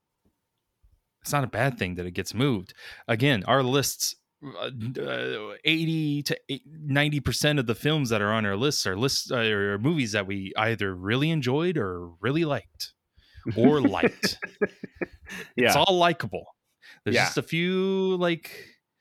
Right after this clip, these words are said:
Speaker 1: your, your bottom five is gonna be more, uh, gonna hold more weight in, in terms of, like, "I did not like this movie at all."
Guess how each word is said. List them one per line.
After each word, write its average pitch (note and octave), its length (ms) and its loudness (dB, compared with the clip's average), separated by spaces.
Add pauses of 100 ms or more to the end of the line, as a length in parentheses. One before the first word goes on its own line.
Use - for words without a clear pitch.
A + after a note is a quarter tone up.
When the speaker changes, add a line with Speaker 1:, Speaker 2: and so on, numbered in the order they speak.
(260)
Speaker 1:
your, D3 280 4
your D#3 280 2
bottom E3 440 4
five F3 440 2
is B2+ 100 0
gonna C3 200 2
be B2 280 0
more, B2+ 760 0
uh, G2 200 -6
gonna D3+ 240 2
hold D3+ 260 2
more C3+ 240 2
weight A#2+ 580 -2 (1300)
in, B2+ 140 2
in A#2 120 0
terms A2+ 360 0
of, G#2 200 -2
like, G2 340 0
"I F#2+ 300 -2
did F#2 180 -8
not G2 220 -6
like F2+ 160 -10
this - 180 -14
movie - 300 -16
at - 80 -12
all." F#2 260 -8